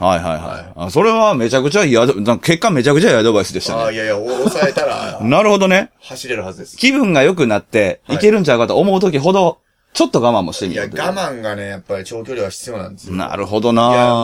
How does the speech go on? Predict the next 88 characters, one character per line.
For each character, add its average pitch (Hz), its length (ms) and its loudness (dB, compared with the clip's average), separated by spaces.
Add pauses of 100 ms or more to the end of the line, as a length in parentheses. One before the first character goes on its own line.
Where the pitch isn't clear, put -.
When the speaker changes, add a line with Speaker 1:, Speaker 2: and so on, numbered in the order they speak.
(140)
Speaker 2:
持 104 80 -6
つ - 20 -8
人 - 140 -8
も、 - 80 -14
僕 160 300 -10
で 196 60 -6
も 170 100 -6
ほ 180 100 -8
ん 247 180 -6
ま 214 120 -4
に 196 180 -6
ラ 202 160 0
ス 208 140 -4
ト 226 100 -4
ス - 140 -6
パ 226 160 0
ー 170 60 -4
ト - 120 -12
す - 160 -8
る 104 60 -8
の 98 60 -12
好 - 80 -12
き 139 100 -12
な 107 60 -8
ん - 20 -12
で - 60 -14
す - 40 -16
け 90 60 -16
ど、 82 240 -8
Speaker 1:
う - 20 -10
ん。 - 20 -4
は 90 120 -2
い。 67 120 -16
Speaker 2:
も 101 100 -12
う - 20 -16
で 139 160 -6
き 220 80 -6
な 220 80 -6
か 139 80 -4
っ - 60 -12
た - 80 -16
っ - 20 -20
す - 100 -18
も - 80 -16
ん。 - 60 -6
Speaker 1:
へ - 20 -2
ー。 - 20 0
Speaker 2:
足 123 100 2
痛 - 20 4
す 123 80 4
ぎ 120 60 4 (460)
て。 - 80 -16
Speaker 1:
は 98 120 -2
い - 20 -2
は 92 60 -6
い - 20 -6 (120)
は 80 40 -12
い 87 40 -12
は 71 80 -12
い。 - 20 -16 (400)
Speaker 2:
俺 98 180 -4
フ 151 200 -12
ル 185 100 -10
マ 180 140 -6
ラ 160 100 -6
ソ 117 160 -10
ン 92 160 -10
の 87 100 -14
人 - 220 -14
み 90 100 -12
た 76 120 -12
い - 20 -20
に 71 60 -20
な 69 80 -20
っ - 40 -20 (140)
て - 100 -16
る 95 80 -16
や 95 140 -18
ん。 90 40 -20 (400)
足 - 300 -14
痛 - 220 -14
い - 20 -10
や - 60 -20 (120)
ん。 - 140 -20
Speaker 1:
<laughs> - 400 -20
い - 20 -6
や、 90 60 -6
い - 40 -8